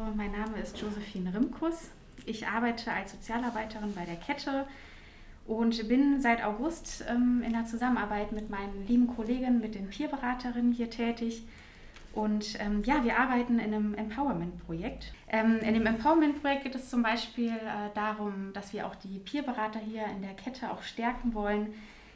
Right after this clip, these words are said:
dass wir so, ähm, die Peerarbeit insgesamt so in den einzelnen Fachbereichen, ähm, weiter involvieren möchten,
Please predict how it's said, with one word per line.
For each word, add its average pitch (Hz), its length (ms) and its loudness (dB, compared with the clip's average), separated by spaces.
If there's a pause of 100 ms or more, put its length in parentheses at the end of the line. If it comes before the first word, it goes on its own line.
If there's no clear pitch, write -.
(120)
dass 208 220 -2
wir 214 160 0
so, 208 320 0
ähm, 202 460 -4
die 202 280 -6
Peerarbeit 220 540 2
insgesamt 226 540 0
so 226 60 -2
in 208 40 -2
den 202 120 0
einzelnen 202 340 -2
Fachbereichen, 226 880 -2
ähm, 208 400 -2
weiter 214 300 0
involvieren 214 600 0
möchten, 220 580 -6